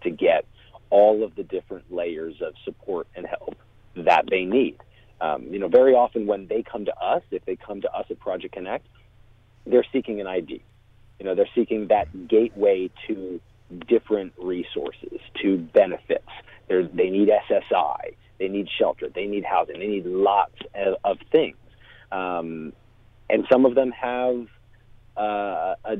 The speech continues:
a disability that needs to be dealt with, whether that's a mental health diagnosis, whether that's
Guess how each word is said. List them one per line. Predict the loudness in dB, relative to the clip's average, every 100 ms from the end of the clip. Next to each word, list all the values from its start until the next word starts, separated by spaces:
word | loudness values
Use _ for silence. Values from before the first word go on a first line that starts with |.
| -6
a | -6
disability | -2 -2 2 2 4 4 4 0
that | -4 -4
needs | -6 -6
to | -4
be | 0
dealt | 2 0 -2
with, | -8
whether | -6 -4
that's | -6 -8 -10
a |
mental | -12 -14 -14
health | 0 2 6
diagnosis, | 6 6 2 -4 -4 -4 -4 -6
whether | -8 -8
that's | -6 -8